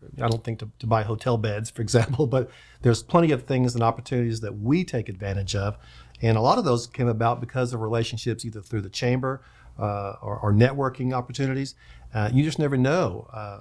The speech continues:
I always tell my people, "Always, always, always carry your business cards with you." And, uh, 'cause you just never know when something's gonna lead to a piece of business or a referral, uh, or an opportunity to purchase something at a better price. And, and what better way to continue to build that relationship with your business,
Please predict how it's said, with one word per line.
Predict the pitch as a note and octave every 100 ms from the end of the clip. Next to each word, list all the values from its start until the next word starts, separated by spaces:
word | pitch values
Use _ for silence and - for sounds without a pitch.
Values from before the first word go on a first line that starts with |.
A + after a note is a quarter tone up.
| A#2
I | A2
always | A#2 A#2+
tell | -
my | B2 A2+
people, | B2+ B2 A2+
"Always, | A#2 C3 C3 B2
always, | A#2 A#2
always | A#2 B2 A2
carry | A#2+ A2
your | G#2
business | A#2 C3+ A#2
cards | - G#2 G2 -
with | G2 -
you." | G2 A2+ - - - -
And, | G#2+ G#2 G#2
uh, |
'cause | G2
you | A2+
just | C3 C3
never | A#2
know | A2+ A#2+
when | A#2+ G#2
something's | - A2+ A2
gonna | - G2+
lead | G2+ A2+ A#2
to |
a | G#2+
piece | A#2 -
of | G2+
business | C#3+ E3+ F3 D#3+ - - -
or | A2 G2
a | F#2+
referral, | - E3 E3 E3 - _ _
uh, | A2+ G#2+ A2+
or | A2
an | A2+
opportunity | A2+ - - B2 G#2+
to | A2
purchase | - D#3 D3 -
something | C#3+ C#3+ C3
at | G2+
a |
better | G2 G2
price. | F#2 C#3+ C#3+ C#3 - _ - - -
And, | A2+ G#2+ B2+
and | A2+
what | C#3 C3+
better | C3+ C#3
way | A2+ A#2+ C#3
to | -
continue | A#2 G#2+ - B2+ A#2+
to |
build | G#2 B2 A#2
that | A2+
relationship | G2+ G#2+ C3+ B2 G#2+ G#2 G2
with | G#2 G2
your | G#2+
business, | G2+ A#2+ C#3 A#2+ G2+